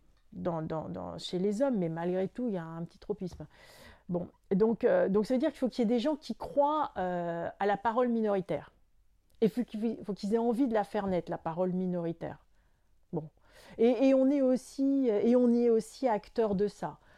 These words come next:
Donc au début, je croyais que ça se passerait comme ça. Alors les quotas, non, pas de quotas. Euh, la formation dédiée aux femmes, non, ça fait réunion Tupperware. Ah non, on va pas faire ça.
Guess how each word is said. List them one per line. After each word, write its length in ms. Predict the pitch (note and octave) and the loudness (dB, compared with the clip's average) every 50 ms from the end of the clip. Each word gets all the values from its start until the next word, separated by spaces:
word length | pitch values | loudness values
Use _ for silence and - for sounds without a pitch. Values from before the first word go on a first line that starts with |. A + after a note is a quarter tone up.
| - - - - | -20 -14 -4 -2
Donc 160 | G3 G3 - | -2 -2 -2
au 160 | A3+ A#3 A#3+ | -4 -2 0
début, 240 | G#3+ A#3 B3 A3 C4 | 0 2 2 0 0
je 60 | B3 | -2
croyais 260 | - - A3+ G#3 A3 A3 | -4 -4 -2 -2 -2 -2
que 60 | - | -4
ça 80 | - | -8
se 80 | F3+ - | -10 -8
passerait 320 | - F3 E3+ - - F3+ | -10 -10 -10 -6 -8 -6
comme 200 | E3+ - E3+ E3 | -6 -4 -6 -8
ça. 460 | D#3+ - - G3+ G3 G3+ G#3 G#3+ A3 - - - - - | -8 -8 -8 -8 -6 -6 -6 -8 -10 -12 -16 -20 -16 -12
Alors 120 | F3 D3+ | -10 -8
les 120 | D#3+ E3+ E3+ | -6 -6 -8
quotas, 420 | - - F3+ E3+ - - E3+ E3 | -6 -8 -8 -8 -8 -8 -8 -8
non, 160 | E3 D#3+ D#3+ | -8 -8 -10
pas 160 | D#3+ - D#3 D#3 | -12 -14 -16 -18
de 80 | - | -16
quotas. 560 | - - E3+ E3 - - F#3+ F#3+ G3+ G3+ G3+ | -12 -10 -10 -10 -8 -8 -6 -6 -6 -4 -2
Euh, 140 | F#3+ E3+ E3+ | -2 0 0
la 100 | F3 F3 | -2 -2
formation 480 | E3+ - F#3+ F3 E3+ E3+ E3+ - G3 F#3+ | -4 -6 -6 -6 -6 -8 -8 -8 -8 -6
dédiée 300 | F3 F3+ F3 E3 E3+ F3 | -4 -4 -4 -4 -4 -6
aux 60 | F3 | -6
femmes, 240 | - - F3 F3+ F3+ | -4 -4 -4 -2 -2
non, 120 | F#3+ F#3 | -2 -2
ça 160 | F3+ - E3 | -4 -8 -12
fait 140 | D3+ - E3 | -12 -12 -10
réunion 340 | D#3 E3 D#3+ E3 E3 F3 E3+ | -8 -8 -8 -6 -8 -8 -10
Tupperware. 580 | - - E3 - E3+ D#3 D3+ D#3+ E3+ E3 D#3+ - | -10 -12 -12 -10 -10 -8 -6 -6 -6 -6 -6 -8
Ah 80 | - E3 | -6 -4
non, 160 | E3+ F3+ F3+ | -2 -2 -2
on 40 | E3 | -4
va 140 | D#3 D#3 - | -8 -10 -12
pas 140 | - - D#3+ | -12 -12 -12
faire 200 | - - E3 - | -12 -14 -16 -8
ça. 260 | - G#3+ A3 C4+ | -2 -2 -2 -2